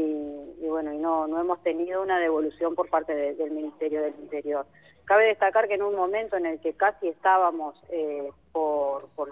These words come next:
llegar a, a un acuerdo y, bueno, y poder ingresar, fue que se dieron todos los hechos en los que, bueno, los propios patrulleros fueron rapiñados y apedreados.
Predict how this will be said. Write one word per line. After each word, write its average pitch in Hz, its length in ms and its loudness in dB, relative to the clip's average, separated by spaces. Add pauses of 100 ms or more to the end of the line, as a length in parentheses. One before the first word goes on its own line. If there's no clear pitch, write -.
(120)
llegar 170 380 4
a, 156 160 4
a 156 240 2
un 165 160 -4
acuerdo 175 500 2
y, 160 60 2
bueno, 165 180 -4
y 160 60 -8
poder 160 340 -2
ingresar, 160 540 -2
fue 190 100 -4
que 160 120 -4
se - 120 -4
dieron 165 300 -2
todos 170 260 -2
los 147 220 -6
hechos 185 280 -6
en 160 100 -6
los 147 100 -12
que, 160 100 -6
bueno, 160 220 -4
los 151 140 -2
propios 175 320 -2
patrulleros - 540 -2
fueron 160 280 -4
rapiñados 165 580 -4
y 156 60 -4
apedreados. 156 580 0